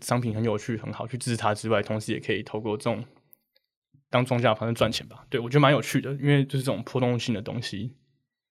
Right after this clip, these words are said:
在当前市场上好像就是，诶，大家都蛮关注的。大家说，诶，市场波动性这么小，有没有什么东西可以玩？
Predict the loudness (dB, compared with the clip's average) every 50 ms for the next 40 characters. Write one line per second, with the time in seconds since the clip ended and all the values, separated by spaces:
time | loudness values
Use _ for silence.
0 | _ _ 4 4 4 4 4 2 2 0 0 -2 -2 -2 0 -2 -2 -2 0 -2
1 | -2 -2 -2 -2 -4 -4 -2 -2 -2 -4 -4 -8 _ _ _ _ 2 2 2 4
2 | 2 0 0 -2 -2 -4 -4 -4 -4 -6 -8 -12 -12 -12 -12 -6 -2 0 0 2
3 | 2 2 2 0 0 0 0 2 2 2 2 0 0 0 2 2 2 2 2 0
4 | 0 -2 -4 -4 -4 -4 -4 -2 -2 -2 -4 -2 -2 -2 -2 -2 -2 -2 -2 -2
5 | -2 -6